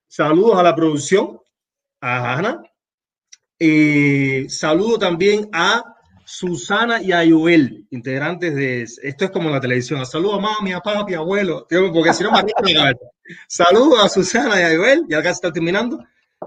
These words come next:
de la agrupa-, de la, de nosotros, el movimiento político Aquí Somos Más, que fueron los que hicieron la comunicación entre nosotros.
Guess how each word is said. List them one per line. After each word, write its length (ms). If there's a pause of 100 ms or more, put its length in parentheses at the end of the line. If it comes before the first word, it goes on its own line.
de 120
la 160
agrupa-, 240
de 160
la, 240
de 160
nosotros, 380
el 60
movimiento 320
político 320
Aquí 180
Somos 240
Más, 180
que 120
fueron 360
los 140
que 420
hicieron 440
la 240
comunicación 520
entre 160
nosotros. 360